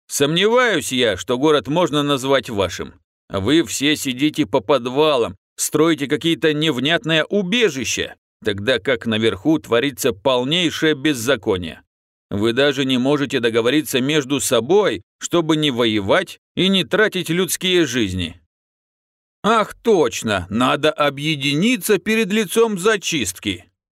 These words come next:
«И снова ничего смешного нет», посерьезнел я, «потому что в заливе стоят корабли не только российского флота, а вокруг города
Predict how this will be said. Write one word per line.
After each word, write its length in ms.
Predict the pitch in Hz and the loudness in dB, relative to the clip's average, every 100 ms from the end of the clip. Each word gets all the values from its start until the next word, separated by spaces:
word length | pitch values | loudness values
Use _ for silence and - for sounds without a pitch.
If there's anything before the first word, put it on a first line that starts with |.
| _ _ _ _ - | _ _ _ _ -6
«И 180 | 120 135 | -4 -2
снова 480 | - 151 208 214 | -2 0 2 2
ничего 500 | 170 139 110 143 175 | 2 -2 -2 0 2
смешного 680 | - 147 156 117 120 135 175 | 0 -2 -2 -2 0 2 2
нет», 540 | 185 139 107 98 95 - _ _ | 0 0 -2 -2 -8 -20 _ _
посерьезнел 720 | 113 - 104 113 117 104 107 | -4 0 0 0 -2 -2 -2
я, 280 | 101 87 - _ _ _ _ | -2 -6 -10 _ _ _ _
«потому 400 | - 107 110 127 | -2 0 0 0
что 200 | - 123 | 0 -2
в 40 | 98 | -2
заливе 520 | 107 104 135 160 113 | 0 0 0 0 -2
стоят 400 | - 110 131 - | 0 0 2 0
корабли 640 | - 107 101 110 180 160 - _ | 0 0 0 0 -2 -2 -6 _
не 200 | 123 170 | -2 -2
только 440 | 135 208 226 170 208 | 0 2 2 2 2
российского 640 | 208 180 208 170 - 175 | 2 0 -2 -2 0 0
флота, 500 | 170 147 101 87 73 - _ _ | 0 0 -2 -2 -12 -16 _ _
а 120 | 110 | 0
вокруг 400 | 120 104 127 113 | 0 0 -2 -2
города 580 | 104 175 156 101 95 | 0 2 2 0 -4